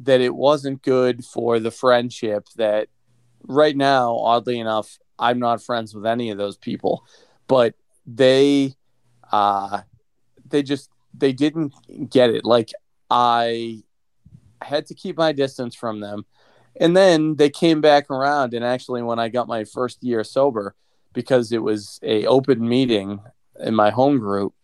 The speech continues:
they were able to actually watch me get my first chip,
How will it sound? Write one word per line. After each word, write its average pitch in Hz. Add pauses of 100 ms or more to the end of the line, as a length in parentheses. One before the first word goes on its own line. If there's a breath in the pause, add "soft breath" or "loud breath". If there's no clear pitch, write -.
(840)
they 147
were 139
able 120
to 123
actually 113
watch 117
me 113
get 110
my 104
first -
chip, 107